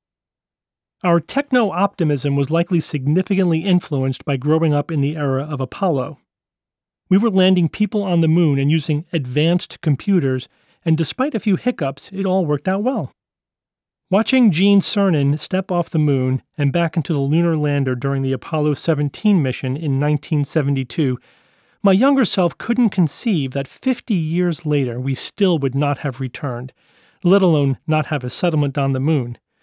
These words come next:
Where is Moonbase Alpha? The flip side of this disappointment and false promises is that some of the biggest technological advances in the last half century, the ones that have had the most significant impact on our lives,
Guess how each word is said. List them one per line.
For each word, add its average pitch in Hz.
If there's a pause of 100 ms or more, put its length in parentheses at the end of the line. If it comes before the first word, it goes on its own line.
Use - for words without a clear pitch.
(320)
Where 196
is 202
Moonbase 190
Alpha? 202 (1200)
The 160
flip 311
side 175
of 156
this 151
disappointment 151
and 143
false 165
promises 139 (420)
is 151
that 165
some 208
of 185
the 143
biggest 196
technological 185
advances 135
in 139
the 135
last 151
half 147
century, 143 (400)
the 165
ones 175
that 175
have 147
had 156
the 139
most 160
significant 156
impact 156
on 143
our 139
lives, 135